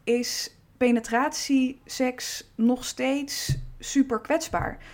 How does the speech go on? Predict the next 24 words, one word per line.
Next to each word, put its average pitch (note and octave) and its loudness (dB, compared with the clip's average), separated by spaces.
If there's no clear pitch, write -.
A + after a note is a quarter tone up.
Eh, A3 2
dat C4 2
is - -6
hoe B3 4
mijn A3+ 4
seksualiteit A#3 -2
werkt. G3+ 0
Ik A#3 0
heb A#3+ -4
echt - -4
een, A3 -2
ja, C4 4
bepaalde G3+ 2
verbinding, B3 6
een G#3 -8
gevoel G#3+ -6
van A3+ -2
veiligheid, A3+ 0
eh, G3 -4
een G#3 -2
bepaalde G#3 0
emotionele G#3+ -2
connectie A#3+ 0
nodig A3+ 2